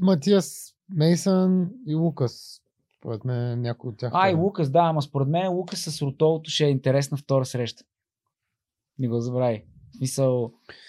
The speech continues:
Speaker 1: Не, много искам <clears throat> да сложа Изак там, защото той играе супер яко.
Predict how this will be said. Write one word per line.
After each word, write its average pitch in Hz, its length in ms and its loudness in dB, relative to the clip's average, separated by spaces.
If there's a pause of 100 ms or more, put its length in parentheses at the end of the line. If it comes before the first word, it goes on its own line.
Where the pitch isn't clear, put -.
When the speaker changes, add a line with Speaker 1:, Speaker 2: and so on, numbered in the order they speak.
(640)
Speaker 1:
Не, 175 180 8
много 180 240 10
искам 220 300 6 (200)
<clears throat> 240 180 12
да 180 100 12
сложа 170 640 8 (460)
Изак 135 420 4
там, 123 160 0
защото 131 260 -4
той 143 200 0
играе 127 240 2
супер 127 420 -2
яко. 113 280 -4